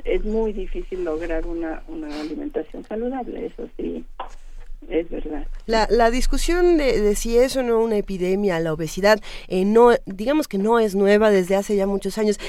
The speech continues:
Speaker 2: eh, existe. De hecho, me, me di a la tarea de buscar este artículo que me vino a la mente desde que sabíamos de esta, de esta conversación,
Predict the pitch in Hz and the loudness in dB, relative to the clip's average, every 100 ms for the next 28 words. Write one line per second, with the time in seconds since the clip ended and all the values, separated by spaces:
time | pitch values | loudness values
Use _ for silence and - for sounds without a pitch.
0 | 208 - 175 165 - - 226 - 277 285 | -10 -4 0 0 -4 -8 -10 -6 -6 -6
1 | - 226 196 208 190 247 214 190 202 185 | -2 0 2 4 2 4 2 4 2 2
2 | 175 165 170 185 175 185 180 180 175 180 | 2 2 0 0 0 0 0 0 -2 -2
3 | 170 202 196 196 180 240 - 226 202 175 | -4 -4 -4 -4 -4 -6 -4 0 0 0
4 | 160 - - - - 202 247 247 208 214 | -4 -8 -14 -8 4 6 8 8 8 6
5 | 220 214 190 175 190 190 202 220 208 190 | 4 2 2 -2 -2 0 2 4 2 0
6 | 180 185 190 196 165 185 196 196 208 202 | -2 -2 0 0 0 -4 -6 -4 -2 -2
7 | 233 262 269 | -2 0 0